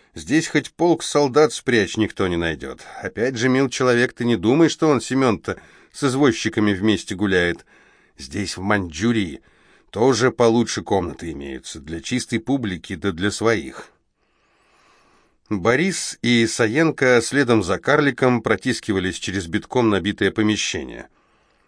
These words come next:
Воздух здесь был такой, что даже видавший виды Саенко покраснел как рак — и, как тот же рак, выпучил глаза. Однако здешним завсегдатаям, извозчикам и землекопам, грузчикам и чернорабочим,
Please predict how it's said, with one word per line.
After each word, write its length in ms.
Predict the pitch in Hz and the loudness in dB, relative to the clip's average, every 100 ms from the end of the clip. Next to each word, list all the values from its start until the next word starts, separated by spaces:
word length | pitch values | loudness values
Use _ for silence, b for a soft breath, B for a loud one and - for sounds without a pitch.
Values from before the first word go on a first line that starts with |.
| - | -8
Воздух 480 | 113 160 131 135 107 | 0 2 2 -2 -2
здесь 320 | 85 127 101 | -2 -2 0
был 180 | 107 123 | 0 0
такой, 360 | 120 113 143 | 0 2 2
что 180 | 127 120 | 2 0
даже 260 | 113 110 113 | 2 2 2
видавший 460 | 110 123 120 - | 4 2 2 0
виды 260 | 107 113 113 | 0 0 -2
Саенко 560 | - 123 120 98 82 107 | 2 2 2 0 -2 -8
покраснел 580 | - 95 90 104 92 | -6 -4 -4 -2 -4
как 220 | - 92 104 | -2 -4 2
рак — 300 | 127 - b b b b b b _ | 0 0 b b b b b b _
и, 200 | 107 107 | 0 0
как 220 | - 110 | 0 -2
тот 220 | - 117 90 | 2 0 2
же 160 | 92 | 0
рак, 240 | 107 156 104 | 2 2 0
выпучил 480 | 120 113 - 117 | -2 0 -2 -2
глаза. 460 | 95 120 117 80 - - _ _ _ _ b b b b b b b | 2 2 2 -2 -12 -20 _ _ _ _ b b b b b b b
Однако 420 | 101 98 135 - | -6 0 0 2
здешним 440 | 117 117 123 127 113 | -2 0 2 2 2
завсегдатаям, 800 | 113 - 107 123 127 117 110 110 | 0 -2 0 2 4 4 4 2
извозчикам 640 | 101 117 - - 110 104 | 2 0 0 -4 0 0
и 260 | 95 98 95 | 0 -2 -2
землекопам, 920 | 82 110 110 110 120 113 104 101 104 | 0 2 2 2 2 2 0 0 0
грузчикам 560 | 110 123 - - 110 101 | 2 2 0 -4 -2 -2
и 40 | |
чернорабочим, 840 | - 107 107 104 104 151 120 95 | -2 0 2 2 2 0 0 -4